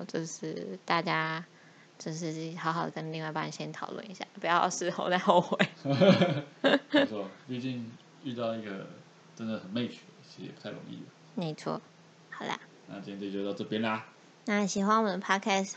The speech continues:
Speaker 1: 欢迎给我们五星评价，也欢迎留言哦，也欢迎推荐给身边的亲朋好友。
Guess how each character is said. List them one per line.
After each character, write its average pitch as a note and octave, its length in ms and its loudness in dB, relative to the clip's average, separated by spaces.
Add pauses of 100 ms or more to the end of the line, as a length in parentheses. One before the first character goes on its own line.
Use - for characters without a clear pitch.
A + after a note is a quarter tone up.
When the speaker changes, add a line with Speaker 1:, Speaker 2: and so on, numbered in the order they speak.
Speaker 1:
欢 F#3 260 2
迎 E3+ 160 -4 (240)
给 F#3 140 0
我 F3+ 40 2
们 F3+ 160 -4
五 E3 120 -4
星 F#3+ 200 -2
评 E3+ 240 -6
价， F3 180 2
也 D#3+ 60 0
欢 F3+ 220 0
迎 D#3+ 100 -4
留 D#3+ 200 2
言 D#3+ 280 -2
哦， F3+ 220 0 (460)
也 E3 640 0 (420)
欢 F#3+ 180 0
迎 F3 120 -4
推 G#3 180 10
荐 G#3 220 12
给 G3+ 180 6
身 G#3+ 220 4
边 A#3 120 8
的 G#3 140 8
亲 A3 260 2
朋 F#3+ 180 0
好 - 200 0
友。 G#3 320 -4